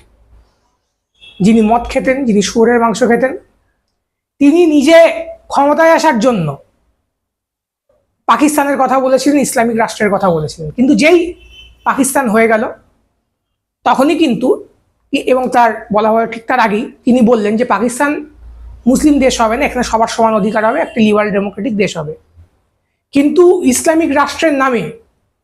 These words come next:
জিন্না ক্ষমতায় আসার জন্য যে ভূতদেরকে জাগিয়ে তুলেছিলেন, সেই ভূতেরাই কিন্তু পাকিস্তানকে ধর্মনিরপেক্ষ লিবারেল একটা রাষ্ট্র থাকতে দিল না।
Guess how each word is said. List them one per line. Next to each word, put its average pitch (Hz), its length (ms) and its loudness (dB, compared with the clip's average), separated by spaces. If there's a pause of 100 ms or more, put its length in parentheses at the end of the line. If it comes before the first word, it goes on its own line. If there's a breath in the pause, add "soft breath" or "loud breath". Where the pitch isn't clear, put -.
(120)
জিন্না 254 380 2
ক্ষমতায় 254 460 0
আসার 262 200 -2
জন্য 208 280 0 (720)
যে 226 120 2
ভূতদেরকে 320 600 0
জাগিয়ে 269 300 2
তুলেছিলেন, 254 500 0 (1500)
সেই 269 140 0
ভূতেরাই 294 460 2
কিন্তু 269 320 0 (160)
পাকিস্তানকে 247 600 -2 (1600)
ধর্মনিরপেক্ষ 254 800 0
লিবারেল 233 460 0
একটা 240 240 -2
রাষ্ট্র 208 320 -2
থাকতে - 300 -4
দিল 220 200 4
না। 220 140 -4